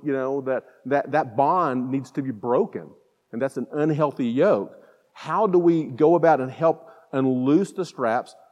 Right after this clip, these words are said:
That is part of our service to Him. Let the oppressed go free. Where do we see oppression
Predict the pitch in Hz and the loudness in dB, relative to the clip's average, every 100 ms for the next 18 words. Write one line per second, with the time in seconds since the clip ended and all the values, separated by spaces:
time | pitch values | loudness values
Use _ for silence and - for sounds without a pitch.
0 | _ - 120 120 147 - - 110 120 135 | _ -8 -6 -4 -6 -6 -2 0 0 -4
1 | - 113 120 - 180 147 87 82 _ _ | -2 -4 -4 -2 -2 -2 -8 -14 _ _
2 | _ _ _ 120 143 143 151 139 147 143 | _ _ _ 0 2 2 0 2 -2 -2
3 | - 143 - 165 127 117 123 156 190 190 | 0 -2 0 -2 -2 0 0 2 2 -2
4 | 165 156 156 156 156 147 123 - 160 160 | -4 -2 -4 -2 -4 -4 -6 -8 -4 -4
5 | 160 143 135 | -2 -6 -6